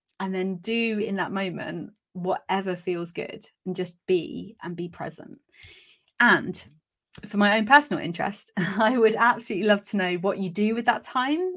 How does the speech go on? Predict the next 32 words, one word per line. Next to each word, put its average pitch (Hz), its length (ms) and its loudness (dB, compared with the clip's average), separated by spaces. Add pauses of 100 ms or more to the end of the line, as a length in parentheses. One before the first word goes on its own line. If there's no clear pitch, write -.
So 180 520 2 (100)
drop - 180 2
me 202 80 0
a 220 80 4
message. 339 600 0 (220)
I - 40 -4
mean, 254 120 2
you 285 80 4
can, 285 280 2
if 233 160 -4
you 240 60 -2
want 233 140 -6
some 208 140 -4
accountability, 208 800 -2
feel 208 220 0
free 202 180 0
to - 100 -12
drop - 160 -4
me 185 100 -4
a 190 40 -2
message 185 520 -6
and 185 140 -6
let - 120 -6
me 190 100 -4
know 180 180 -4
when 185 200 -4
you're 175 100 -6
gonna 170 360 -6
make 262 280 0
that - 160 -2
white - 240 -2
space. 208 480 -8